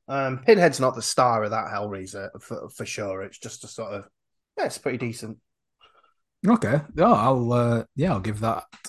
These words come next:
Speaker 2: give that a look at some point then, surely.
Speaker 1: Sweet.
Speaker 2: So a film that, that is on Disney Plus, though, <laughs> is the,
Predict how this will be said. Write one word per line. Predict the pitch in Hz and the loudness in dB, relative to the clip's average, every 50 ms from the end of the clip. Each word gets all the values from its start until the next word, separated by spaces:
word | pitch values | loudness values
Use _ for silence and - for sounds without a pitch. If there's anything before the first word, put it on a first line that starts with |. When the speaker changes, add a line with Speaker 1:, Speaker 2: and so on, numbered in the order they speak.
| - _ _ _ _ _ - - _ _ - | -20 _ _ _ _ _ -20 -20 _ _ -4
Speaker 2:
give | 143 135 120 | -2 0 2
that | 120 139 - | 4 4 4
a | - | 4
look | 117 127 - - | 2 2 2 2
at | - - | 0 0
some | - 139 135 | 2 2 2
point | 127 - 143 143 135 | 4 4 4 2 4
then, | 147 180 190 | 6 6 6
surely. | - 170 190 214 175 127 117 - _ _ _ _ _ _ - - - _ - | 6 4 4 4 4 2 0 -2 _ _ _ _ _ _ -20 -20 -20 _ -16
Speaker 1:
Sweet. | - - - 165 180 214 - - - - - - - - - _ _ _ _ _ _ _ _ _ _ _ _ _ _ - - _ | -14 -8 -4 0 0 0 0 -2 -6 -20 -20 -20 -20 -20 -20 _ _ _ _ _ _ _ _ _ _ _ _ _ _ -20 -20 _
Speaker 2:
So | - - 170 | -2 0 0
a | 151 | 6
film | - 233 254 262 254 | 8 8 8 8 8
that, | 240 226 208 - - - | 6 6 4 4 2 4
that | 170 165 147 | 4 8 10
is | 180 208 226 | 10 10 10
on | 202 151 | 8 8
Disney | 123 127 113 - 113 107 | 6 4 2 0 -2 -6
Plus, | - - 101 - - | -6 -6 -8 -8 -8
though, | - - 82 85 - - _ _ _ _ _ _ _ _ - | -8 -8 -10 -10 -12 -12 _ _ _ _ _ _ _ _ -6
<laughs> | - - - - - 605 640 640 262 - - - 202 156 - - - - | -4 -4 -4 -2 -2 2 6 6 6 8 8 6 4 4 4 2 0 0
is | 156 - 165 147 135 135 127 120 - - - - - - - - - - - - - - _ _ _ _ _ _ _ _ - | 4 6 6 6 8 6 4 2 -2 -6 -6 -6 -8 -6 -8 -12 -12 -10 -8 -8 -8 -10 _ _ _ _ _ _ _ _ 0
the, | 131 135 147 143 143 139 135 131 131 139 139 | 6 8 10 10 12 10 10 10 10 8 6